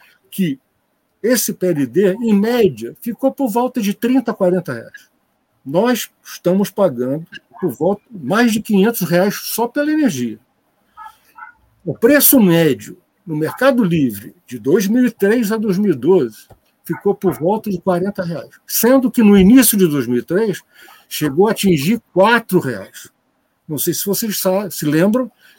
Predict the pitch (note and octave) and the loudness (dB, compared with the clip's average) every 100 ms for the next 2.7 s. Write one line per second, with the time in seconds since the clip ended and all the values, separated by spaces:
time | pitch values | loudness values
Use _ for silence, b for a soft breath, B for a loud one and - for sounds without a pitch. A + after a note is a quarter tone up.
0 | _ - E3 D#3 G#3 G3 D#3 B2 C#3 F#3+ | _ 2 2 4 2 0 0 0 0 -2
1 | - - F3+ C#3 C3 C4 - - G#3 F3 | -2 2 2 2 2 2 2 -2 -2 0
2 | E3+ C3 - C#3+ G3 G#3+ | -2 -4 -6 -4 -4 -6